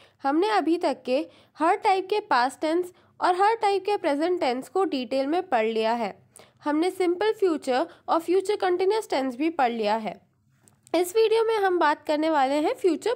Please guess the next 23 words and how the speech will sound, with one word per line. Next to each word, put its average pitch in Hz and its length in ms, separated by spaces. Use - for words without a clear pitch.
परफेक्ट 311 400
टेंस 233 380
की। 196 160
It 440 200
is 466 140
indicating 370 680
something 269 480
that 359 320
will 403 220
happen 392 340
in 339 100
the 370 100
future, 269 480
but 269 260
that 381 260
something 403 480
will 381 160
have 392 200
ended। 247 360
For 330 140
example, 247 580
you 427 180
will 508 120